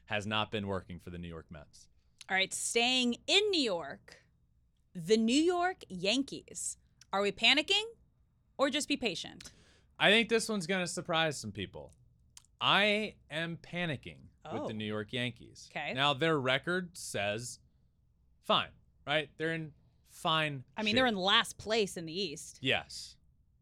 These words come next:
Speaker 1: However,
Speaker 2: Okay.
Speaker 1: but, but, but that's why.
Speaker 2: Yeah.
Speaker 1: Record, record-wise, they'd be in first place in the
Speaker 2: But
Speaker 1: A L
Speaker 2: they're in
Speaker 1: Central.
Speaker 2: probably the toughest division with Tampa, Baltimore, Boston, the Blue Jays,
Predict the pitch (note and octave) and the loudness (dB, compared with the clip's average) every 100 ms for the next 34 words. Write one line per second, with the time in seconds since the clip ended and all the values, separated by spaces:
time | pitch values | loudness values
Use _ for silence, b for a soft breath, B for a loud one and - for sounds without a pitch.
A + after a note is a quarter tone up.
0 | _ - C#3+ E3 C#3+ F2+ - - _ F3 | _ -4 4 6 6 2 -12 -20 _ -12
1 | D#3 A3+ - _ _ C#3+ D#3+ D#3+ E3+ D#3+ | -10 -10 -16 _ _ -6 -4 -2 -2 0
2 | D3+ A#2+ B2 F#3 G3 - F3+ A2+ - - | -2 -4 4 4 4 4 2 2 -2 -20
3 | b b F3+ A#3+ G#3 D#3 C#3+ A3 A#3 F#3 | b b 8 8 8 2 4 4 4 4
4 | D#3+ D#3+ D3 F3 D#3+ E3 D#3+ G#3+ G#3+ - | 6 6 4 2 2 2 2 2 2 2
5 | B2 G2 F#2 C3 B2 B2+ C3 C3 D4+ D#4+ | -2 -2 -2 -6 -2 2 6 6 8 8
6 | D4+ C#4 - C#3 C4+ C4+ D4+ F4 F#4 E4+ | 8 4 0 -2 0 4 4 4 0 -2
7 | E4 C#4 - D4 D4+ D#4 D4+ F#3 A3 F#3 | -4 -4 -4 -4 -4 -4 -6 -2 -2 0
8 | A3+ - D3+ F#2 - b b b G#3 G3+ | -2 -2 -6 -10 -16 b b b -4 -2
9 | - C4+ - C#4 C4 A#3 A#3 A#3 A#3+ A#3 | 2 2 4 2 2 2 2 2 0 0
10 | G3 G#3 G#3 A3 G3+ G3+ F#3 D#3+ G3 G#3+ | 2 0 0 -2 -2 -2 -6 -6 -4 -4
11 | F#3 F#3 F#3+ F3 | -2 -2 -2 -6